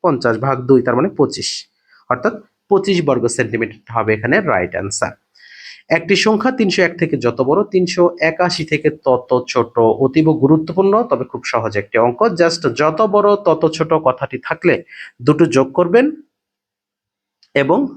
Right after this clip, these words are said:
ভাগ করবেন। তাহলে এখানে দুটো যোগ করে ভাগ করলে আমাদের সঠিক উত্তরটি কোনটি হবে? তাহলে খুব সহজে আমরা এখানে কিন্তু বের করতে পারছি।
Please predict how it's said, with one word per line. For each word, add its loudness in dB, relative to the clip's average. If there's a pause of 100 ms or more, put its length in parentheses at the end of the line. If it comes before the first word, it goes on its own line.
(160)
ভাগ 0 (160)
করবেন। 0 (840)
তাহলে 2
এখানে 2
দুটো 2
যোগ 2
করে 2
ভাগ -2
করলে 2
আমাদের 2
সঠিক -4
উত্তরটি -8
কোনটি -2
হবে? 0
তাহলে -2
খুব -4
সহজে 0
আমরা 2
এখানে -2
কিন্তু 0
বের 0
করতে -4
পারছি। -4